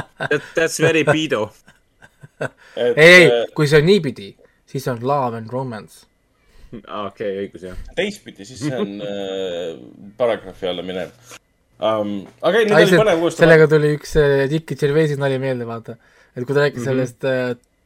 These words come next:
Speaker 3: et, äh, see sari, et, et kui nad, äh, Ghost Hunterid, vaata, miljonid
Speaker 1: Jaa.
Speaker 3: Ghost Hunteri show'd, mitte ühtegi kummitust pole näinud, aga samal ajal, kui nad teevad, äh, Two Cratch, äh, Pedophile, siis nad saavad alati kätte ja siis neil on,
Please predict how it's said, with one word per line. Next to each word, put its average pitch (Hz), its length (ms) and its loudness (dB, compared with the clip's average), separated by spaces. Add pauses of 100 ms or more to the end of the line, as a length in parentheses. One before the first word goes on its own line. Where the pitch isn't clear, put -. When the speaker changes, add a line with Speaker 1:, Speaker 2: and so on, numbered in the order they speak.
(420)
Speaker 3:
et, 127 360 -6
äh, 127 160 -2
see 139 320 -2
sari, 160 320 4
et, 120 240 -2
et 127 160 -4
kui - 100 -6
nad, 135 220 -8
äh, 123 300 -4 (100)
Ghost 180 240 6
Hunterid, 131 340 -2
vaata, 110 300 -14 (380)
miljonid 151 420 2
Speaker 1:
Jaa. 107 240 -4
Speaker 3:
Ghost 165 320 0
Hunteri 147 320 -2
show'd, 139 320 0
mitte 127 240 -6
ühtegi - 240 -10
kummitust 135 420 -8
pole 123 220 -6
näinud, 139 300 -4 (320)
aga 120 320 -2
samal 147 260 -4
ajal, 117 80 -4
kui 120 80 -8
nad 117 140 -10
teevad, 120 380 -6
äh, 120 120 -6 (140)
Two 156 180 4
Cratch, 143 320 0
äh, 120 400 0
Pedophile, 123 640 0 (680)
siis 139 120 -4
nad 143 80 -4
saavad 147 320 2
alati 151 320 2
kätte 160 380 0 (160)
ja 143 100 2
siis 175 160 4
neil 165 160 4
on, 147 220 2